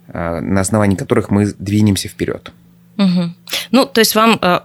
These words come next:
Speaker 2: проще выражаясь, нужно заказчикам объяснить, в чем их выгода или экономия, а, за счет вот этих вот платформ.
Speaker 1: А, нет, они на самом деле это понимают, и для
Speaker 2: Мгм.
Speaker 1: них это одна из больших проблем. Ты построил склад двадцать тысяч квадратных метров, но лю-, человек, людей туда запустил, а они там заблудились,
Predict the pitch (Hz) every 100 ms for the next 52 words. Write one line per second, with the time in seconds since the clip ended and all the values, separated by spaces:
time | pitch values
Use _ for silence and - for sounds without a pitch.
0 | - 214 185 180 170 175 185 269 277 196
1 | 196 190 185 165 160 175 254 269 - 190
2 | 175 175 - 226 - - 208 202 - 180
3 | 190 180 175 180 170 170 - 175 151 135
4 | 143 151 - 156 156 165 - 185 147 170
5 | 160 - 156 - - - - 147 - -
6 | - - - - 110 147 135 139 165 175
7 | 185 175 160 151 147 135 135 110 87 -
8 | 113 127 131 147 123 123 117 127 135 -
9 | 110 117 - 131 - 104 110 98 - -
10 | _ 131 131 127 160 139 123 - 127 110
11 | 117 - 113 - 110 110 117 113 113 127
12 | 107 110 113 117 - 131 123 - 113 127
13 | 135 120 107 110 107 113 110 170 120 95
14 | 104 123 107 95 92 95 82 85 -